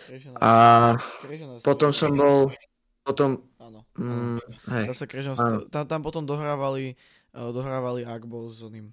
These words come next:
Speaker 1: Ag-, Ag-, Agbo dohrával ako stoper. Inak to, to by som sa, no, no, dohovor potom ešte niečo poviem.
Speaker 2: Jo. No, veľmi ma potešil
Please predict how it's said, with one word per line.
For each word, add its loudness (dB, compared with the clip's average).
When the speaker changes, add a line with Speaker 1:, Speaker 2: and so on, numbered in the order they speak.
Speaker 1:
Ag-, -8
Ag-, -4
Agbo -4
dohrával -4
ako -18
stoper. -14
Inak -6
to, -4
to -4
by -2
som -6
sa, -14
no, -8
no, -8
dohovor -8
potom -12
ešte -18
niečo -18
poviem. -20
Speaker 2:
Jo. 4
No, 4
veľmi 8
ma 4
potešil 2